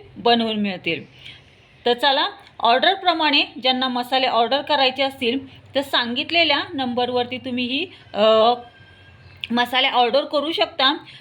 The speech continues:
तसेच, अ, अजून अधिक माहितीसाठी ऑर्डर नंबरवरती, म्हणजे जो व्हिडिओमध्ये आता मी ऑर्डर नंबर सांगितलेला आहे,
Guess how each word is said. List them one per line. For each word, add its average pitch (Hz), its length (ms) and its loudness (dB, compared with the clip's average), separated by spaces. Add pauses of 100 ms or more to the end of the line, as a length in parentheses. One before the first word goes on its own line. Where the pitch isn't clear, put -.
(140)
तसेच, 311 440 2
अ, 254 400 4 (120)
अजून 247 320 -2 (160)
अधिक 339 320 -2
माहितीसाठी 285 680 -4 (360)
ऑर्डर 269 380 4
नंबरवरती, 269 640 -2
म्हणजे 233 220 -4
जो 262 180 -2
व्हिडिओमध्ये 277 540 -2
आता 269 220 0
मी 269 120 -2
ऑर्डर 254 300 0
नंबर 247 320 -4
सांगितलेला 247 540 -2
आहे, 240 180 0